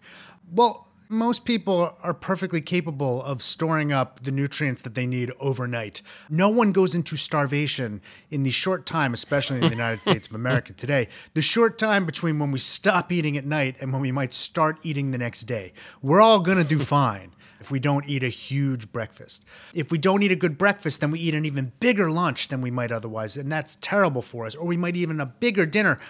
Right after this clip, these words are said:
Speaker 1: or that we might wind up, God forbid, eating at night, which some people believe is linked to obesity and really isn't. The truth is that, you know, we have to remember we evolved from animals who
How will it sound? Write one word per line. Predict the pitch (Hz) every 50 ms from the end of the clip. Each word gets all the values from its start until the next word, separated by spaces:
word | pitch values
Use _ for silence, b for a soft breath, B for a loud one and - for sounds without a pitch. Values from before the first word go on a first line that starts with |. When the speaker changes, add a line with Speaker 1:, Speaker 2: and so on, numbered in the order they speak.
| B B B
Speaker 1:
or | B 156 156
that | 151 165
we | 165 160 160
might | 170 180 180 165
wind | 160 160 156 151
up, | 143 127
God | 160 151 143 139
forbid, | - 139 127 143 135
eating | 139 139 135 131 131
at | 123 117
night, | 123 143 170 196 214 170 135 - - B B B B B
which | B 135 - - _ _ _ -
some | - 160 151 143
people | 143 139 131 120 131
believe | 123 113 127 127 135 131 123 120 110 95 - - _ _
is | - 156 131 131
linked | 143 135 127 -
to | 135
obesity | 117 104 120 120 113 - - 117 117 113
and | 110 110 110
really | 117 117 110 113 117 120
isn't. | 120 113 98 107 101 95 - - B B B B B B B
The | B 165
truth | - - - 247 254 247
is | - 233 220 185 -
that, | - 202 196 190 - B B B B B
you | B 196
know, | 202 196
we | 190 - 175 175
have | 170 226 220 -
to | -
remember | 214 214 214 202 190 190
we | 175 190 185
evolved | 170 156 196 208 214 208 -
from | 185 185
animals | 156 170 185 190 190 185 170 -
who | - 165